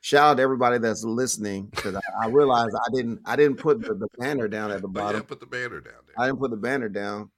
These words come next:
Speaker 1: you know, and it's, it's already been an hour and twenty minutes. Bam. So look, shout out to everybody that's listening on Facebook. If you're, we're going live, we're on the Smash the Mat page.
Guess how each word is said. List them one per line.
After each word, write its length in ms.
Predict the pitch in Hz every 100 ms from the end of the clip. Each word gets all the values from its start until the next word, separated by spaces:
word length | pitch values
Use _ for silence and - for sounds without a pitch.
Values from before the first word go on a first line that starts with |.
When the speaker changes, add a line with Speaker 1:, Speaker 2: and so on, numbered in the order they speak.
| -
Speaker 1:
you 120 | 104
know, 220 | 101 101
and 140 | 98
it's, 200 | 110 107
it's 160 | - 101
already 220 | 110 107
been 160 | 101 98
an 60 | 87
hour 280 | 101 104 98
and 120 | 95
twenty 280 | - 101 95
minutes. 480 | 95 104 90 - - _ _
Bam. 360 | 98 110 95 80
So 280 | - - 113
look, 280 | 113 113 - _ _ - _ _ _ _ _
shout 180 | - 139
out 40 | 143
to 60 |
everybody 300 | 143 135 131 131
that's 220 | 120 113
listening 500 | 135 143 139 131 123
on 220 | 117 127
Facebook. 680 | 117 143 147 139 113 113 85 - _ _ _
If 200 | 101 87
you're, 360 | 104 107 98 - _ _ _
we're 140 | 107 110
going 260 | 120 131
live, 320 | 123 127 135 120
we're 140 | 127
on 120 | 123
the 180 | 120 107 - -
Smash 520 | - - 131 139 147 139
the 80 |
Mat 340 | 123 139 135 -
page. 520 | 139 143 151 175 -